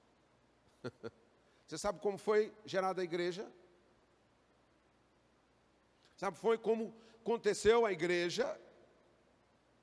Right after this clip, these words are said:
A igreja custou para o Senhor Jesus muito caro.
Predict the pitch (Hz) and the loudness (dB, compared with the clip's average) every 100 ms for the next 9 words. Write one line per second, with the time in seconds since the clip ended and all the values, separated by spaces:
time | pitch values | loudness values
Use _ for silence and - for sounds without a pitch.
0 | _ _ _ _ _ _ _ - - - | _ _ _ _ _ _ _ -20 -20 -20
1 | _ _ _ - _ _ _ - 143 135 | _ _ _ -20 _ _ _ -4 -2 2
2 | 165 170 185 - 165 - 185 - 170 151 | 4 4 2 -6 -10 -4 -4 -2 -4 -6
3 | - 156 160 143 123 117 170 156 - - | -6 -6 -6 -6 -8 -6 -6 -6 -8 -10
4 | _ - - 131 165 - 131 104 92 | _ -20 -18 -8 -8 -6 -8 -6 -8